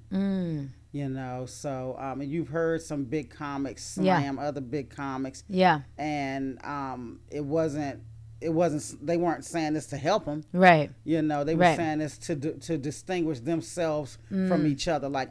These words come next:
Speaker 2: "I'm this big fish. I write my own stuff. You don't.
Speaker 1: Yeah.
Speaker 2: Therefore, I'm better than you." That's really the subtext.
Speaker 1: Wow.
Speaker 2: And so, um,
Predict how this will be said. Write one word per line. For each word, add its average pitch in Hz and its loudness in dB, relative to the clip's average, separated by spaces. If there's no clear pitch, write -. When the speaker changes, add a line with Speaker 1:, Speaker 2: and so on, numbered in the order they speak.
Speaker 2:
"I'm 170 -2
this 160 -2
big 131 -2
fish. 143 -6
I 151 0
write 147 -2
my 143 -4
own 147 -2
stuff. 143 -4
You 143 -4
don't. 147 -2
Speaker 1:
Yeah. 175 6
Speaker 2:
Therefore, 160 0
I'm 156 -2
better 170 4
than 143 -2
you." 123 -4
That's 147 0
really 151 0
the 131 -4
subtext. 147 -4
Speaker 1:
Wow. 180 0
Speaker 2:
And 160 2
so, 151 0
um, 143 -4